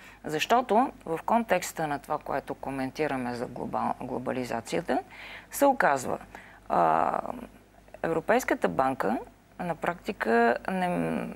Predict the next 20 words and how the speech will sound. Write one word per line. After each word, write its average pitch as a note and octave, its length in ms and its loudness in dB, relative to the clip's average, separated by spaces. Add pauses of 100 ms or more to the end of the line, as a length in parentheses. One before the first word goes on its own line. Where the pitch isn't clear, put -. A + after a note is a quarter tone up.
(260)
основната G3+ 440 0
идея F3 360 4
каква E3+ 400 2
е? B2 80 -4 (400)
Там, G3+ 240 4
а, F3 200 6
държавите, E3 520 2
които G3 260 -2
са D#3+ 160 0
членки D3 420 0
на C#3 140 0
еврозоната, C3+ 800 0 (100)
реално G3 280 2
погледнато F#3+ 500 -4
акумулират F3 580 -2
много E3 240 0
заеми C#3 400 -2 (360)
и - 100 0
много, E3+ 680 2
така, D3 440 2